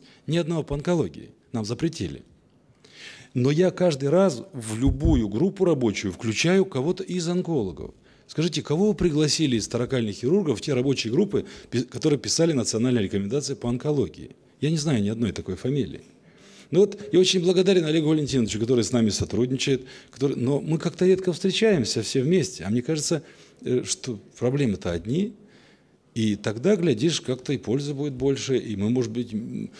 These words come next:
э, друг друга будем не фтизиатрами представлять. Да, я работаю в Институте физиопульмонологии, но мы много чего оперируем. Я приглашаю вас, Алексей Степанович, пожалуйста, мы вам покажем все, что мы делаем. Но это не в оправдании, коллеги. Если хотите,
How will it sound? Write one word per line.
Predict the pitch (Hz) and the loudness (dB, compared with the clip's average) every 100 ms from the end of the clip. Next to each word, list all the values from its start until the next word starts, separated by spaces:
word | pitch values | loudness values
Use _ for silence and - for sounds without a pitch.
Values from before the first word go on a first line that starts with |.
| - - | -18 -10
э, | 98 92 | -6 -6
друг | 80 113 104 | -4 -2 0
друга | 135 131 | 0 2
будем | 104 123 123 - - | 2 2 0 -4 -2
не | 107 117 | 0 0
фтизиатрами | - 101 92 95 101 127 | 0 2 2 2 0 -2
представлять. | 127 120 - 110 107 98 85 | -2 -4 -2 -2 0 -2 0
Да, | 127 | 0
я | 156 113 117 120 104 | 0 0 0 -2 -2
работаю | 95 98 131 117 | -2 -4 -2 -4
в | |
Институте | - 110 - | -4 -6 -4
физиопульмонологии, | 101 95 98 90 87 82 120 131 113 87 | -4 -2 -2 -4 -4 -2 -4 -2 -4 -4
но | 82 82 80 | -6 -10 -8
мы | 87 85 | -8 -6
много | 95 113 | -4 -6
чего | - 87 | -6 -6
оперируем. | 78 82 131 160 104 82 | -6 -4 -2 0 -2 -2
Я | 95 | -2
приглашаю | 98 90 87 - 151 | -2 0 0 2 2
вас, | 156 101 | 2 0
Алексей | 87 104 | -2 -2
Степанович, | 95 - 127 143 - - | -4 -2 -4 -4 -12 -16
пожалуйста, | 95 92 139 135 90 | -10 -4 -4 -4 -10
мы | |
вам | 104 | -10
покажем | 92 107 139 101 - - - | -10 -4 -4 -4 -12 -20 -12
все, | 107 | -10
что | - | -6
мы | 127 | -4
делаем. | 123 101 65 - - - - - | -2 -4 -6 -20 -20 -20 -16 -2
Но | 104 127 - | 2 2 0
это | - 156 156 139 | -4 2 2 2
не | 143 | -2
в | 139 | -2
оправдании, | 143 143 139 190 123 85 | -2 -4 2 2 2 0
коллеги. | 76 104 110 67 | -2 -2 -2 -2
Если | 71 - | -6 -6
хотите, | 95 104 147 139 | -6 -4 -2 -2